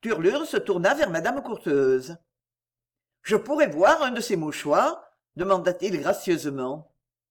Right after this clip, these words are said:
Je vais aller vous en chercher un. » Mille grâces. Elle ne resta qu'une minute sortie et revint les mains vides. La bonne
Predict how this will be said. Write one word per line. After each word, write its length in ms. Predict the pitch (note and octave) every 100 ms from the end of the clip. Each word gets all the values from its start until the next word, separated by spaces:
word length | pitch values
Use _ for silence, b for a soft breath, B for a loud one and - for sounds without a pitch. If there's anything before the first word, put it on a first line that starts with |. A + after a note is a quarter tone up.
| _ _ _ _ _ _ -
Je 140 | A3
vais 280 | A#3+ F4 F4+
aller 220 | F4+ D4
vous 200 | G4 D#4
en 80 | A#3+
chercher 460 | - D4+ - A3 D3
un. » 260 | D3 D#3+ - _ _ _ _ _ _ _ _ _ _ _ -
Mille 280 | E3+ D4+ E4
grâces. 580 | D#3+ D3 - - - D3 - _ _ _ _ _ _ _ _ _ _ _ _ _ _ _ _ _ _ _ -
Elle 180 | F3+ F#3
ne 80 | D#3+
resta 380 | - C#4+ E4
qu'une 300 | E4+ C4+ C4
minute 400 | A3+ G#3 G3+ F#3+
sortie 720 | C#3+ D3 C3+ - F3 D4+ - -
et 120 | F#3+
revint 340 | F3+ C3+ G3+ E4
les 100 | C4+
mains 200 | F#3+ D#3+
vides. 520 | C#3 C3+ B2+ C#3 - _ _ _ _ _ _ _ _ _ _ _
La 140 | G#3 A3
bonne 300 | - D4